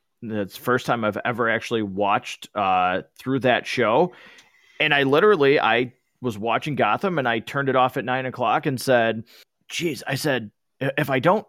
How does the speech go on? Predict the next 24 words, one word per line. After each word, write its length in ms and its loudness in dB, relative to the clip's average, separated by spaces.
turn 200 -4
it 80 0
off, 340 4
then 300 0
I 160 0
won't 300 -4
watch 480 -8
I 100 4
won't 200 0
be 60 2
able 140 2
to 60 0
watch 260 -2
the 80 -4
entire 340 -2
episode 560 -2
before, 520 2
and 540 -4
then 180 -2
I 120 0
won't 340 -4
actually 420 -4
be 220 -2
able 480 -2